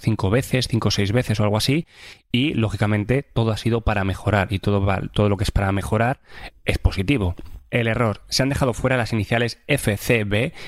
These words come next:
eh, iniciales que se mantienen en todos los escudos del Fútbol Club Barcelona desde los inicios, bueno, menos el primero y el segundo, todos los demás han mantenido esas iniciales, algo que creo que es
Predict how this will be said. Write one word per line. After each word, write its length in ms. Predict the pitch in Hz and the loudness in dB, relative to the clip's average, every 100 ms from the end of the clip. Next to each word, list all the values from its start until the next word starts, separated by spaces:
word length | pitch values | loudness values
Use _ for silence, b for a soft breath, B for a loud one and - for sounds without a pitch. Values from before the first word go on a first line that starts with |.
| B | B
eh, 260 | 110 110 107 | -2 0 2
iniciales 480 | - 123 - 113 127 | 2 0 0 0 0
que 80 | - | 0
se 80 | 110 | 2
mantienen 420 | 101 101 120 120 | 2 2 2 2
en 160 | 107 | 0
todos 300 | 104 147 156 | 0 0 2
los 140 | 123 113 | 0 0
escudos 500 | 107 - 113 160 - | -2 0 2 0 0
del 280 | 107 101 95 | 0 0 0
Fútbol 320 | 120 110 101 | 0 0 0
Club 160 | 127 | 0
Barcelona 520 | 120 120 104 104 123 - B B | 0 0 0 2 0 -2 B B
desde 220 | 123 120 | 0 0
los 200 | 113 107 | 0 0
inicios, 540 | 104 107 - 143 - - - | 0 0 0 0 -2 -10 -4
bueno, 180 | 120 104 | 0 2
menos 280 | 113 110 110 | 2 2 0
el 100 | 104 | 0
primero 400 | 107 117 131 127 | 0 0 0 0
y 100 | 120 | 0
el 80 | |
segundo, 580 | - 107 107 131 139 147 | -2 0 0 0 0 0
todos 200 | - 127 | 0 2
los 140 | 127 113 | 2 2
demás 260 | 110 117 | 0 0
han 80 | 117 | 0
mantenido 480 | 113 107 113 120 120 | 0 0 0 0 0
esas 300 | 117 117 - | 0 0 2
iniciales, 500 | 104 95 113 98 - | 0 2 2 0 -2
algo 200 | 113 120 | -2 0
que 120 | 113 107 | 0 0
creo 220 | 123 113 | 0 0
que 80 | |
es 120 | 120 | -2